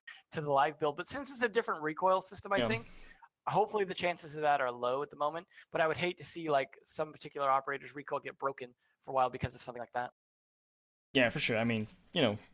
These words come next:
Speaker 2: I, I want them to take their time with it and just make sure they have something that is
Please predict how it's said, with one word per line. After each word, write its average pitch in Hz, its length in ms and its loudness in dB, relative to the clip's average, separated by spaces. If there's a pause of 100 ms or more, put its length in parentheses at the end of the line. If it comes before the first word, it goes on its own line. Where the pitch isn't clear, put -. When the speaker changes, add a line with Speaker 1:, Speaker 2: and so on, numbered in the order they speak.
Speaker 2:
I, 156 140 12
I 151 140 12
want 156 380 12
them 147 220 10
to 151 100 -2
take 123 220 6
their 120 140 6
time 113 280 2
with 104 160 0
it 107 180 0
and 107 140 -2
just - 400 -8 (720)
make 123 200 2
sure 123 340 6
they 113 120 4
have 107 200 6
something 117 380 2
that 104 160 4
is 101 480 -2